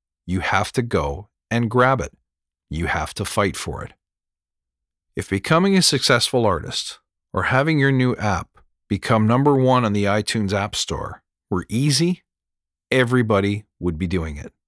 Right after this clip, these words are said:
It's not easy. You're gonna have to go and claim your peace. So there will be struggles along the way. Grit and resilience is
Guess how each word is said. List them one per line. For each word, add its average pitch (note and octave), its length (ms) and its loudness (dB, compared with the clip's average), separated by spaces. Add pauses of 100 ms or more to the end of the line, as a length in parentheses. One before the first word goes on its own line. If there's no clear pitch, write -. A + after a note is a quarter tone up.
(520)
It's A#2 240 0
not C#3 240 2
easy. - 440 -6 (400)
You're A2+ 180 2
gonna D3+ 240 2
have C3 300 0
to C#3+ 100 0
go D#2 380 -2
and G2+ 200 -4
claim D2+ 520 -8 (120)
your D2+ 400 -10 (160)
peace. - 520 -4 (1500)
So - 220 0
there A2+ 160 2
will B2 120 2
be A#2+ 160 2
struggles B2 640 2
along G#2 380 0
the A#2 80 0
way. C#3 400 -2 (1700)
Grit D#3+ 320 4
and C#3 180 2
resilience A2 880 0 (320)
is G#2 160 -2